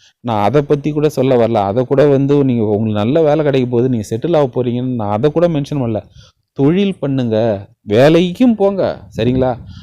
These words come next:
அதே மாதிரி உங்களுக்குன்னு ஒரு பேஷன் இருக்கும்ல. எனக்கு எந்த திறமையுமே இல்லைன்னுலாம் யாராலுமே சொல்ல முடியாது.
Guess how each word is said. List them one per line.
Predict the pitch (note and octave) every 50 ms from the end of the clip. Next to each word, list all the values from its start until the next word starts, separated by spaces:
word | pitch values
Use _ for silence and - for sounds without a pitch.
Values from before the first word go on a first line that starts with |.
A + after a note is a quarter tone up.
| - -
அதே | - G2+ A#2 D3+ F3
மாதிரி | F3 - G#3 F3+
உங்களுக்குன்னு | C3+ C#3+ F#3+ B3 D4 D4 E4 D#4 D#4 D#4+ D#4+
ஒரு | D#4+ D4+ C#4 D#3
பேஷன் | - E3 E3+ D#3 - D3+ C3+
இருக்கும்ல. | A#2 G#2 A2+ A2 A2 A2
எனக்கு | A#2+ B2+ D3 C3+ B2+
எந்த | A#2 A2+ A#2 A#2+ C#3
திறமையுமே | C#3 C#3+ C3+ D3+ D#3 D#3+ D#3+ D#3 D#3+ F3 G3 G3+
இல்லைன்னுலாம் | E3 D3+ D#3 E3+ E3 D3+ D3+ D3 C#3
யாராலுமே | A#2 A2+ A#2+ C3 C#3+ D3 C#3+ C#3+ D#3
சொல்ல | D#3 - B2+ A#2+ B2
முடியாது. | A#2 G#2 F#2+ F2 E2+ -